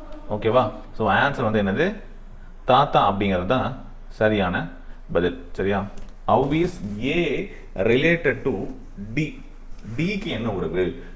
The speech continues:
ஏ என்பவர் D-யுடன் எவ்வாறு தொடர்புடையவர் அப்படின்னு கேட்கும்போது, ஏ வந்து ஒரு, ஏ வந்து என்பவர் ஒரு ஃபீமேல். சரியா? அங்க அதனால மைனஸ் கொடுத்துருந்தோம். இது வந்து ஒரு பெண் அப்படின்னா, D-யுடைய பேத்தி. கேள்வியை புரிஞ்சு ஆன்சர் பண்ணணும். சரியா?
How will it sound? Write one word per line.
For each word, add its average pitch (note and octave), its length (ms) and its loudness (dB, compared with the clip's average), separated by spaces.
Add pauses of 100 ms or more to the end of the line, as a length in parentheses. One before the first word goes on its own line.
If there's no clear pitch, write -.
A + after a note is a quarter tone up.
(400)
ஏ D#3 220 2
என்பவர் C3+ 480 -2
D-யுடன் C#3+ 380 2
எவ்வாறு A#2 360 2
தொடர்புடையவர் F#2+ 720 2
அப்படின்னு G2+ 220 -6
கேட்கும்போது, G2+ 680 -4 (380)
ஏ E3+ 160 0
வந்து A2 300 -2
ஒரு, G2 200 -2 (180)
ஏ C#3 140 4
வந்து A2 220 0
என்பவர் F#2+ 280 -2 (580)
ஒரு G#2 260 -2
ஃபீமேல். C3 380 0 (120)
சரியா? G2+ 260 -8
அங்க G2+ 120 -2
அதனால G2+ 240 -2
மைனஸ் G2+ 260 -4
கொடுத்துருந்தோம். G2 380 -6 (280)
இது G#2 120 -2
வந்து A#2 160 2
ஒரு - 80 -2
பெண் G2+ 320 -2
அப்படின்னா, F#2+ 420 -4
D-யுடைய B2+ 520 0 (120)
பேத்தி. C#3 480 2 (1600)
கேள்வியை D3 400 4
புரிஞ்சு D3 380 0
ஆன்சர் A2 220 -4
பண்ணணும். D#2+ 240 -8 (140)
சரியா? A2 300 -4